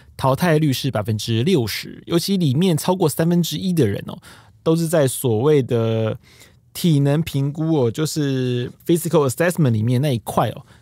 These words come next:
就被再见掉了。那其实非常的恐怖。而且其实我刚刚讲的前面说所谓四十九下俯卧撑啊，那些东西其实只是一开始。其实在后续哦，他们还有所谓的那个战斗水域求生评估哦，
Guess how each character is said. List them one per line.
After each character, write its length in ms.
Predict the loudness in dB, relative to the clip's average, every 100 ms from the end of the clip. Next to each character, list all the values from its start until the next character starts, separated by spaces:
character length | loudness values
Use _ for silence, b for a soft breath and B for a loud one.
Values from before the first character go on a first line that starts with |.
| b
就 100 | -4
被 80 | 0
再 140 | 2 4
见 180 | 4
掉 180 | 0 -2
了。 80 | -4
那 120 | -2
其 180 | -2 -4
实 100 | -6
非 100 | 0
常 100 | 2
的 80 | 2
恐 240 | 0 -6 -8
怖。 220 | -8 -10 -12 _ -6
而 60 | -2
且 160 | 0
其 180 | 0 0
实 140 | 0 2
我 160 | 2
刚 100 | 2
刚 80 | 2
讲 160 | 2 2
的 140 | 2
前 160 | 2 0
面 180 | 0
说 160 | 0 0
所 140 | 0
谓 140 | 0 0
四 160 | 0
十 40 | 0
九 120 | 2
下 80 | 0
俯 100 | 0
卧 180 | -2 -2
撑 220 | -2 0
啊， 120 | 0
那 100 | 0
些 180 | -2 -2
东 100 | -2
西 200 | -2 -4
其 180 | -4 -4
实 100 | -4
只 160 | -4
是 120 | -8
一 100 | -6 -8
开 240 | -2 0 0
始。 260 | -2 -12 B B B
其 180 | -6 -4
实 60 | 0
在 160 | 0
后 240 | 0 0 0
续 300 | 0 -2 -2
哦， 100 | -2
他 100 | 0
们 100 | 2
还 100 | 4
有 120 | 2
所 160 | 2 0
谓 160 | 0 0
的 100 | 2
那 180 | 0 -2
个 280 | -8 -12 -14 -2
战 260 | 0 0
斗 240 | 2 2 2
水 220 | 2 0
域 180 | 2 0
求 340 | 2 2 2
生 400 | 2 0 2 0
评 220 | 0 -2
估 200 | 0 2
哦， 160 | 2 0